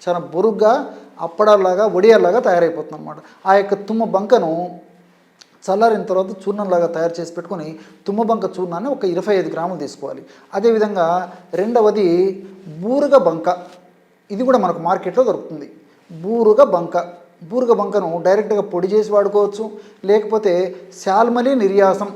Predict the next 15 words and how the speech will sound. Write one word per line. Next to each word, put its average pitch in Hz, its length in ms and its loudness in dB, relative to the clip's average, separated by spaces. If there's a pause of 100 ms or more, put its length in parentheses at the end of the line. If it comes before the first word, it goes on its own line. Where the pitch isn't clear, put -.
(100)
అనేటువంటి 175 320 -6
పేరుతో 180 540 -2
మార్కెట్లో 180 420 -2
దొరుకుతుందన్నమాట. 151 640 -4 (600)
శాల్మలి, 208 800 0 (440)
నిదానంగా 185 420 -2
రాసుకోండి, 147 300 -8
శాల్మలి 214 580 0
అంటే 240 180 -4 (180)
బూరుగ, 202 240 2 (760)
నిర్యాసం 226 480 2
అంటే 220 140 -4
బంక, 170 300 -4 (240)
శాల్మలి 214 480 0
నిర్యాసం, 160 460 0